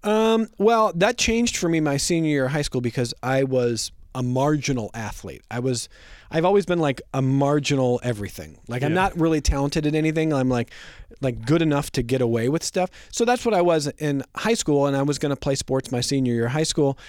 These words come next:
Speaker 1: Um, and then I needed a heart surgery right before school started. It was
Speaker 2: Get outta
Speaker 1: not,
Speaker 2: here.
Speaker 1: yeah, it was not an open heart, but it was a pretty serious surgery.
Speaker 2: What happened? What was going on?
Speaker 1: Um, I was born with a condition called Wolff-Parkinson-White syndrome, and so when I was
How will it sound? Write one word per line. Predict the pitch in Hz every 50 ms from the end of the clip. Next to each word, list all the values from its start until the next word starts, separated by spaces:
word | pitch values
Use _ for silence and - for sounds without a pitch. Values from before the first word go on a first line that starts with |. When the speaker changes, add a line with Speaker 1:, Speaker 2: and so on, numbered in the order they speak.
| - - - - -
Speaker 1:
Um, | - 131 127 123 123 123 - -
and | 139 131 135
then | 139 139
I | 135 131 131
needed | 135 135 131 123 123 123 120 123 - -
a | 113
heart | 104 147 151 - -
surgery | - 135 123 117 - 117 113 113 110 -
right | - 131 127 131 127
before | - 123 - - 123 120 120 117 110 107 104 - - - - - - - - - - - _ -
school | - - - 226 202
started. | - - 151 107 90 87 87 - - -
It | - 156
was | 143 156 156 135
Speaker 2:
Get | 202 175
outta | 175 170
Speaker 1:
not, | 165
Speaker 2:
here. | 170 165 - - -
Speaker 1:
yeah, | 214 247 220
it | 175
was | 185 214 226 220
not | 220 214 214 233 233
an | 220
open | 196 202 214 - 247
heart, | 208 196 233 240 233 -
but | - 180 -
it | -
was | - 160 147 131 139
a | 127
pretty | - - - 190 185
serious | - - 175 165 170 175 170 160
surgery. | - - 180 180 202 190 226 240 247 240 - -
Speaker 2:
What | 175 185
happened? | 220 262 294 240 - 208
What | 139 156
was | 160 160
going | 143 175 180 185 214
on? | 226 165 - - - -
Speaker 1:
Um, | - 185 190 190 190 180 -
I | 180 180
was | 196 190
born | - 190 185 180
with | 175 165
a | 156
condition | - 160 160 156 - 151
called | 139 139 131 120
Wolff-Parkinson-White | 127 143 143 - - 160 143 - 147 139 123 135 139 185 240 233 -
syndrome, | - 220 214 196 208 202 202 196 - -
and | 143 147 139
so | - - 151 143 147 143 135 - - - - - - -
when | - 131 143 143 143 143 -
I | 143 139 147
was | 143 139 131 123 - -